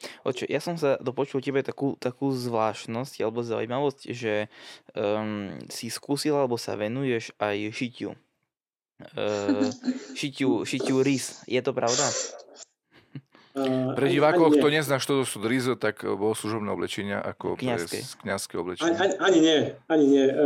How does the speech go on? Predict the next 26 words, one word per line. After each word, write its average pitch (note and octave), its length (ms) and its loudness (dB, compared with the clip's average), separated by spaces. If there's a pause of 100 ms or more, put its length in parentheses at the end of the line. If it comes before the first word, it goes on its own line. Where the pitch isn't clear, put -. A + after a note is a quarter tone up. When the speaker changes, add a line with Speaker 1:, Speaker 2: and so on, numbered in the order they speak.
Speaker 3:
mám F#3 220 4
skončenú D#3+ 640 6
strednú E3+ 320 6
priemyselnú D3+ 480 6
školu D3+ 320 8
odevnú, D3 480 6 (640)
Speaker 1:
Mhm. B2 160 -6
Speaker 3:
e, C#3+ 80 2 (420)
odbor C#3 400 4
technické E3 380 6
informatické C#3 480 6
služby, C#3+ 480 8 (320)
ale C#3 160 6
odev-, F3+ 400 6
odevné E3 340 8
predmety, D#3 400 6
odborné F3 400 6
predmety E3 340 4
sme D#3+ 200 6
mali D3+ 60 8
odevné. C3+ 440 4 (500)
Čiže C#3+ 200 2
nejaké D3+ 240 6
základy D#3+ 400 6
tam C3+ 160 4
mám D#3+ 220 4